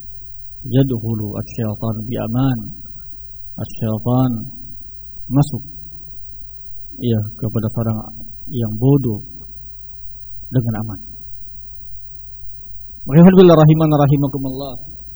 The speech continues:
Sabab min asbab al-bid'ah adalah jahl.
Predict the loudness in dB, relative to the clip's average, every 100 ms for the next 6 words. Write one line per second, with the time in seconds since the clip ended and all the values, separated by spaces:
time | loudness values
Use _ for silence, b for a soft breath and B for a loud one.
0 | -20 -20 -20 -20 -20 -20 -20 -18 -16 -4
1 | 6 6 6 2 -4 -14 -16 -18 -20 -20
2 | -20 -20 -20 -20 -18 -18 -18 -16 -16 -6
3 | -2 0 -2 -2 0 2 2 -2 -4 -10
4 | -12 -20 -20 -16 2 4 4 2 2 2
5 | 2 0 -4 -8 -8 -10 -16 -14 -16 -16
6 | -6 -2 0 0 -2 -2